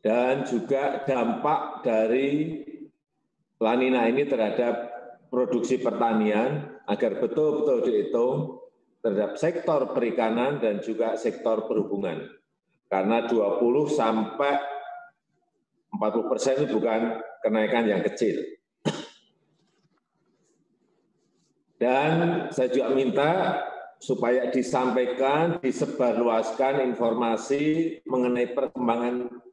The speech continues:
cuaca secepat-cepatnya ke seluruh provinsi dan daerah, sehingga tahu semuanya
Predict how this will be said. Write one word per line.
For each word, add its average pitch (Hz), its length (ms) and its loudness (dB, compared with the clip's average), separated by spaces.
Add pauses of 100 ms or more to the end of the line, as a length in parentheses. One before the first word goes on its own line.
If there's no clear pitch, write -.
(300)
cuaca 123 480 -2 (560)
secepat-cepatnya 117 1040 0
ke 120 160 2
seluruh 117 400 0
provinsi 120 480 0
dan 104 320 -2 (480)
daerah, 104 400 0 (240)
sehingga 113 560 0 (160)
tahu 135 240 2
semuanya 120 560 0